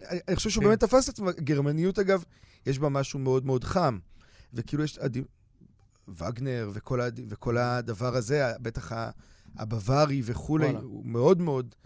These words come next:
Speaker 2: א-, א-,
Speaker 1: רגשי
Speaker 2: אזורים
Speaker 1: ופעיל.
Speaker 2: בגרמניה. <laughs>
Speaker 1: לא, לא, לא, יש משהו
Speaker 2: אתה
Speaker 1: בתרבות
Speaker 2: צוחק.
Speaker 1: הזו, בתרבות
Speaker 2: כן.
Speaker 1: הזכית הזו אפילו, שכאילו,
Speaker 2: כן.
Speaker 1: למרות שהוא מברלין, אבל
Speaker 2: לא,
Speaker 1: ה-,
Speaker 2: וזה ש-
Speaker 1: העידודים שלו הם כל הזמן לשם, למקומות האלה.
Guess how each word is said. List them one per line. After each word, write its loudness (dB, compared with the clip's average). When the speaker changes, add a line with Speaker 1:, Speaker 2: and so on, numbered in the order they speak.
Speaker 2:
א-, -16
א-, 0
Speaker 1:
רגשי 8
Speaker 2:
אזורים 10
Speaker 1:
ופעיל. 10
Speaker 2:
בגרמניה. 8
<laughs> 8
Speaker 1:
לא, 12
לא, 10
לא, 12
יש 8
משהו -4
Speaker 2:
אתה 2
Speaker 1:
בתרבות 6
Speaker 2:
צוחק. -2
Speaker 1:
הזו, 6
בתרבות 2
Speaker 2:
כן. 2
Speaker 1:
הזכית 6
הזו 2
אפילו, -2
שכאילו, 2
Speaker 2:
כן. 0
Speaker 1:
למרות 4
שהוא 4
מברלין, 6
אבל 2
Speaker 2:
לא, 12
Speaker 1:
ה-, 8
Speaker 2:
וזה 6
ש- 6
Speaker 1:
העידודים 10
שלו 2
הם 2
כל 4
הזמן 2
לשם, 2
למקומות -2
האלה. -4